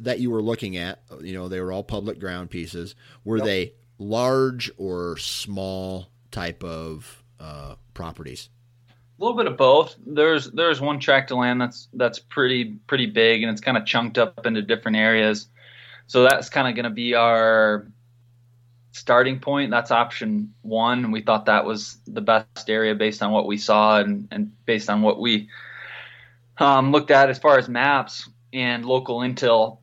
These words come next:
Speaker 2: from my buddy. Um, but yeah, there's a number, I mean, there's, there's so much public land around there. And I'm, I'm one of those guys that no matter how much you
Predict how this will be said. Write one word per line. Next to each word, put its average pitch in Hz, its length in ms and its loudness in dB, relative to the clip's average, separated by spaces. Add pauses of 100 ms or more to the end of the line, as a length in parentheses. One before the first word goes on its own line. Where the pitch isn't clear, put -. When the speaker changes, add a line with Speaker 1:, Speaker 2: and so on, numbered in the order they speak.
Speaker 2:
from 120 140 -4
my 110 140 -2
buddy. 110 480 0 (640)
Um, 117 500 0 (480)
but 139 260 4
yeah, 147 220 6
there's 147 240 2
a 170 60 -4
number, 139 400 0
I 131 40 0
mean, 139 220 -6
there's, 147 360 -4
there's 139 220 -10
so 170 120 -4
much 127 220 -4
public 117 360 0
land 117 300 -2
around 107 320 2
there. 104 400 2 (420)
And 131 140 2
I'm, 175 200 2 (120)
I'm 175 180 0
one 143 160 0
of 131 60 -2
those 123 200 0
guys 117 440 0
that 107 360 -2 (840)
no 143 80 -4
matter 160 260 2
how 143 160 2
much 139 340 -2
you 123 760 -6